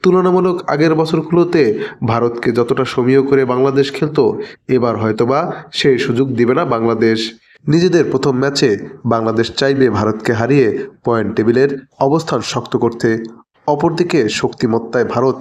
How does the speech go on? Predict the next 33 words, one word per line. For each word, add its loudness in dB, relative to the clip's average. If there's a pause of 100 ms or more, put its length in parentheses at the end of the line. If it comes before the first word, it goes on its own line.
(120)
এগিয়ে 2
থাকলেও 0 (380)
খেলার -2
দিন 2
যে 2
দল 0 (120)
ভালো 0
খেলবে, 2 (380)
খেলার 0
ফলাফল -2 (360)
তাদের -2
পক্ষেই -2
যাবে। 2 (640)
যদিও 4 (300)
আইসিসি 0
র্যাঙ্কিংয়ে 2 (480)
বাংলাদেশ 0 (280)
এবং 2
ভারতের 0
মধ্যে 2 (160)
পার্থক্য -4
রয়েছে 2 (180)
অনেকটাই, 0 (480)
তাই 2
তো 4 (200)
আইসিসি 2
চ্যাম্পিয়ন্স 0
ট্রফির 2 (240)
এই 4 (100)
দুই 4 (100)
দলের 2
খেলা -2
নিয়ে 2